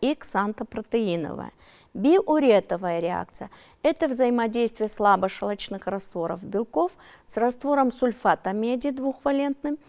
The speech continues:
в результате которой появляется фиолетово-синяя окраска.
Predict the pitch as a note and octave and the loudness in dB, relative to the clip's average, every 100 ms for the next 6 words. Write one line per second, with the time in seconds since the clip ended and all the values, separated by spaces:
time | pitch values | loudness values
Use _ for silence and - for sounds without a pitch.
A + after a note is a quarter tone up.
0 | - _ - A#3+ A#3 C4+ C4 E4 - D#4+ | -20 _ -4 -2 2 0 2 0 -2 -2
1 | A#3 A3+ G#3 G3 G3 F#3+ F#3+ G#3 C4 D4 | 0 0 -2 -2 -2 -2 0 0 0 -2
2 | - D4+ - E3+ D3+ G3 A3+ A#3 A#3+ A#3 | -6 -4 -2 0 0 -2 -2 -2 -2 -2
3 | F#3 F#3+ F#3 G3 - F3+ F3+ - - F#3 | -4 -4 -6 -6 -6 -6 -6 -6 -8 -8